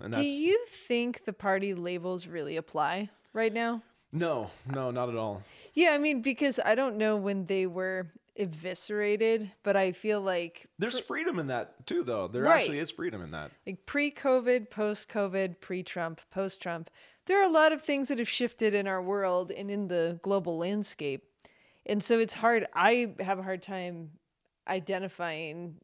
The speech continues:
Speaker 2: with any particular, like, partisan agenda, I guess I would say, because it's, it's evolved into something greater than that.
Speaker 1: It has evolved, as has the identity,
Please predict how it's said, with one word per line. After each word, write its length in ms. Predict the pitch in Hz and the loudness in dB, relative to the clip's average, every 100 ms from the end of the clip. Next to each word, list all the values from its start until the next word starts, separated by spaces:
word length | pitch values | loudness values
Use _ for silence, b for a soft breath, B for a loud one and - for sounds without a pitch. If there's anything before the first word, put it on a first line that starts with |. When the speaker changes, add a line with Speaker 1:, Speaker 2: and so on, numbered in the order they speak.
| _ _ | _ _
Speaker 2:
with 460 | 175 180 185 160 - | -8 -2 0 -2 -6
any 220 | 208 196 | -4 -4
particular, 1000 | 185 185 190 180 185 165 160 160 160 156 151 185 _ _ _ _ _ _ _ _ _ _ _ | -6 -8 -8 -6 -6 -4 -4 -2 -2 -4 -10 -20 _ _ _ _ _ _ _ _ _ _ _
like, 320 | 151 107 - - b b b b _ _ | -8 -8 -12 -20 b b b b _ _
partisan 1200 | - - 233 226 214 214 208 196 190 190 180 175 - | -4 4 6 6 2 2 -2 0 0 0 -2 -6 -4
agenda, 880 | 190 160 160 180 196 202 180 170 160 | -4 -4 -2 2 2 2 2 2 0
I 100 | 180 | -2
guess 260 | 185 180 | -4 -4
I 80 | 180 | -4
would 160 | 175 156 | -4 -4
say, 260 | - 180 | -2 -2
because 300 | 170 170 180 | -4 -6 -6
it's, 320 | 175 - - - - | -4 -4 -6 -6 -12
it's 260 | 160 - - | -10 -10 -8
evolved 600 | 196 156 175 147 147 170 | -8 0 2 2 0 -6
into 160 | 165 156 | -10 -10
something 560 | 151 151 101 - 165 170 | -10 -10 -14 -14 -14 -10
greater 480 | - 139 - 92 180 - | -6 -6 -6 -10 -10 -12
than 140 | 185 | -12
that. 200 | - - _ - | -12 -16 _ -2
Speaker 1:
It 120 | 180 | 0
has 220 | 175 143 | 0 -2
evolved, 480 | 120 104 110 110 - - _ _ | -2 0 -2 -4 -10 -20 _ _
as 360 | 156 160 165 127 | 2 2 0 -2
has 640 | 139 131 131 131 120 - - | -4 -2 -4 -4 -6 -8 -8
the 380 | 131 127 120 - _ - | -6 -4 -6 -10 _ -4
identity, 680 | 127 135 139 127 123 117 | -2 -2 -2 -2 -2 -2